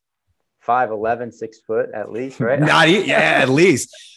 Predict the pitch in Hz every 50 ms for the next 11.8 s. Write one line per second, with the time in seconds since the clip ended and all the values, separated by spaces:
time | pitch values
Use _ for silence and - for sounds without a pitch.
0 | _ _ _ - 139 180 165 135 127 156 - - 254 254 302 262 - - 262 262
1 | 220 190 - 147 151 156 143 143 135 139 143 135 135 135 - 151 147 123 - -
2 | _ _ _ _ _ _ _ _ _ _ _ - 151 196 180 131 107 - - -
3 | - 131 135 135 135 139 113 - - - - _ _ _ _ _ 55 _ 117 -
4 | _ _ - - - _ _ _ _ _ _ _ _ _ _ _ _ - 107 113
5 | - - 117 113 - 143 139 127 123 123 - - - 104 - - 120 117 110 117
6 | 117 113 113 120 110 92 - 143 147 - 233 - - 214 202 - 123 107 104 110
7 | 113 131 147 170 175 156 156 151 151 - 127 - 170 175 - 127 101 104 95 98
8 | 98 98 92 - - 123 127 135 139 139 139 143 135 131 135 _ _ _ _ _
9 | _ _ _ _ _ _ _ _ _ _ _ _ - 180 175 147 127 151 190 185
10 | - - 392 330 - - 185 170 165 165 139 - - - 143 160 170 - - 147
11 | 117 104 92 - - - 117 120 127 127 123 120 120 117 110 107